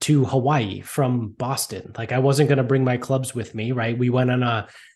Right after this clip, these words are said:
ten-day honeymoon, vacation, whatever you wanna call it. Like, I mean, it was a honeymoon, but either way, like, I wasn't there to play golf, right? So I,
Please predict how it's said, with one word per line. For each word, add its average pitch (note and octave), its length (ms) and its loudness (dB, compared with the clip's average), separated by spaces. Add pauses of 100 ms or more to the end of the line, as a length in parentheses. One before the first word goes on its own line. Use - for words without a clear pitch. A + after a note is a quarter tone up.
(120)
ten-day C#3+ 600 4
honeymoon, C3+ 800 0
vacation, C3 680 -2
whatever B2 340 -4
you B2 140 -2
wanna A#2+ 200 -8
call A#2 300 -4
it. C#3 200 -2
Like, A#2 300 -4 (380)
I A2 40 -4
mean, G#2 100 -2
it G2+ 60 -2
was G#2 160 -4
a F#2 60 -6
honeymoon, F#2+ 520 -8 (320)
but A#2 320 0
either B2+ 220 2
way, A#2 380 0
like, A2+ 380 -6 (1700)
I D3 160 2
wasn't D3+ 320 4
there D3 160 6
to C#3 60 2
play C3+ 220 0
golf, - 500 -2
right? A#2+ 280 -4
So B2 220 0
I, A#2 240 -2